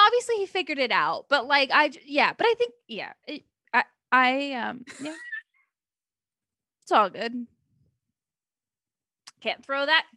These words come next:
Speaker 1: phrase around, apparently.
Speaker 2: I, I
Speaker 1: Anyways.
Speaker 2: say we take it and we run with it. It means, "Are you awake?" I would like for people that wanna hook up to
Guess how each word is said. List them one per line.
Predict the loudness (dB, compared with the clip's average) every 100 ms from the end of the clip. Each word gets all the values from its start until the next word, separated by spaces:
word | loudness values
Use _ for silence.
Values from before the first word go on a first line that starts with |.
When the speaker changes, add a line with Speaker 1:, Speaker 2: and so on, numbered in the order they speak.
| _ _
Speaker 1:
phrase | -12 -8 -6 -6
around, | -4 -4 -6
apparently. | -8 -8 -8 -12 -18 -18 _ _ -20 _ _ _ _ _ _ 2
Speaker 2:
I, | 4 6
I | 8 8
Speaker 1:
Anyways. | 6 4
Speaker 2:
say | 2 2
we | 0 0
take | 2 4 4
it | 2 0 -6 _
and | -2 -2 -2
we | -4 -2 -2 -4 -6
run | -12 -6 -4 -4
with | -4
it. | -6 -4
It | -2 0 0
means, | 2 2 4
"Are | 6 6
you | 6 2
awake?" | 2 0 -2 -4 -8 -18 -20 _ _ _ _ -20 -20 -2 6
I | 8 10
would | 8 6
like | 6 6 6 4 2 -12 _
for | 0 2 2
people | 0 4 4 8 10 10
that | 8 4
wanna | 2 2 2 2
hook | 2 4
up | 6 6 6 2 -16 _ _
to | -8 -2 2 6 6